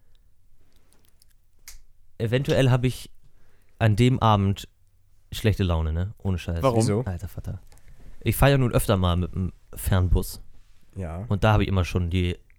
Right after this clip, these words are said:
Speaker 1: Rückenschmerzen des Todes teilweise.
Speaker 3: Ja, den Freitag,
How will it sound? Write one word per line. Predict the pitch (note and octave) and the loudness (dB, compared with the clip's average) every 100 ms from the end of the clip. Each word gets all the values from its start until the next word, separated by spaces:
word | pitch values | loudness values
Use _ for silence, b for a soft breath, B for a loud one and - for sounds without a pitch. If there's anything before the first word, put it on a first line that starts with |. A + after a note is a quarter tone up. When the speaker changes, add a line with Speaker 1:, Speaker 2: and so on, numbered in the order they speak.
| _ _ G2+ | _ _ -14
Speaker 1:
Rückenschmerzen | G#2+ G2 F#2+ F2 F2+ | -12 -8 -6 -6 -8
des | E2+ | -4
Todes | G#2+ F2+ E2 | -2 -2 -4
teilweise. | F2 E2 D#2+ E2 A2+ _ b b b b b b b b b b _ | -6 -4 -4 -6 -10 _ b b b b b b b b b b _
Speaker 3:
Ja, | G#2+ | -10
den | G#2 A#2+ C3+ | -6 -6 -4
Freitag, | - C#3 B2+ | -4 -4 -6